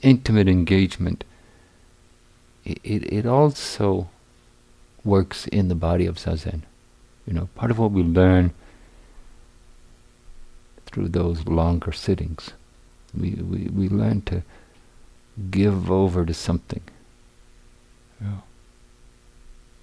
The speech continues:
And as we learn it with the breath and the body, it, it sets the stage for learning it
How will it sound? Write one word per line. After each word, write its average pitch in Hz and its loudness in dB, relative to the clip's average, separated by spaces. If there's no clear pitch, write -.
And 92 0
as 95 0
we 95 0
learn 117 6
it 131 4
with 107 0
the 95 2
breath 98 0
and 90 0
the 90 0
body, 92 0
it, - -8
it - -6
sets - -2
the 107 -4
stage 95 0
for - -6
learning 92 2
it - -2